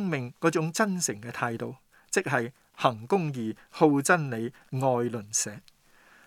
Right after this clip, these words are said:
路加福音十章二十七節記載，主耶穌話：「你要盡心、盡性、盡力、盡意愛主你的神，又要愛鄰舍如同自己。」詩篇十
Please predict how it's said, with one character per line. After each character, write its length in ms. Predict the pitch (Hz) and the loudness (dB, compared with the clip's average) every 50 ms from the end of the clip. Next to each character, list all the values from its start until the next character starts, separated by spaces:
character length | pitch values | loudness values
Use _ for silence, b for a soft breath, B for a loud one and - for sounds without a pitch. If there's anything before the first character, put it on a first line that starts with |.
| b | b
路 180 | - 175 185 190 | 8 8 8 10
加 160 | 180 240 240 | 10 10 10
福 160 | 226 240 220 | 10 10 6
音 180 | 226 220 226 226 | 6 4 4 4
十 140 | - - 160 143 | 4 4 4 4
章 220 | - - 202 196 196 | 6 6 6 6 6
二 60 | 180 | 4
十 180 | 156 135 - 135 - | 2 2 0 0 0
七 100 | - 190 | 0 0
節 200 | - - 151 143 - | 2 2 0 -2 0
記 120 | - 156 | 0 0
載， 320 | 147 143 135 151 139 135 139 | 0 2 2 2 2 2 2
主 120 | 135 - 156 | 2 2 2
耶 120 | 156 139 | 2 2
穌 240 | - - 165 160 147 | 2 2 0 2 4
話： 260 | 139 120 110 B B B B B | 4 2 2 B B B B B
「你 140 | - 147 165 | 0 2 2
要 100 | 202 208 | 4 4
盡 300 | 202 - - 170 156 156 | 4 4 4 4 4 4
心、 280 | 165 - 226 214 190 165 | 4 4 4 4 2 2
盡 220 | - 160 147 135 | 2 0 0 2
性、 320 | 131 - - 151 143 143 - _ _ _ | 2 2 2 2 0 -2 -8 _ _ _
盡 360 | - - 156 127 123 123 131 131 | 0 2 2 2 2 -2 -6 -6
力、 60 | 131 - _ _ _ _ | -6 -8 _ _ _ _
盡 240 | - - 139 131 139 135 | 0 0 0 0 0 -2
意 220 | 139 151 147 127 b b b b b | 0 0 0 0 b b b b b
愛 280 | - 170 175 170 165 170 | 6 8 8 8 8 6
主 180 | 147 - - 117 135 202 233 - _ | 2 -2 0 0 0 0 0 -2 _
你 200 | - 131 120 127 | -6 -4 -2 -2
的 100 | 143 160 156 | -2 -2 -4
神， 240 | - - 120 104 - b b b b b | -2 -4 -4 -4 -4 b b b b b
又 220 | - 170 165 170 | 6 8 8 8
要 140 | 165 175 180 | 6 4 0
愛 260 | 175 170 170 165 165 160 | 2 4 6 6 8 6
鄰 240 | 139 131 113 110 | 4 2 0 -4
舍 300 | - - 127 120 127 135 - _ | -4 -2 0 0 -2 -2 -4 _
如 300 | _ 135 120 110 104 107 | _ -10 -8 -6 -8 -8
同 260 | 110 - 127 113 113 127 - | -8 -10 -10 -10 -10 -8 -6
自 180 | - - 127 | -6 -6 -4
己。」 520 | 117 110 110 - - 113 107 104 120 123 120 - _ _ _ _ _ _ _ _ _ b b b b b b b b b b b b b b b b | -6 -8 -8 -10 -12 -14 -10 -8 -8 -8 -10 -10 _ _ _ _ _ _ _ _ _ b b b b b b b b b b b b b b b b
詩 180 | - - 226 | 2 2 4
篇 180 | 185 202 208 202 | 4 4 2 4
十 140 | 196 165 | 4 2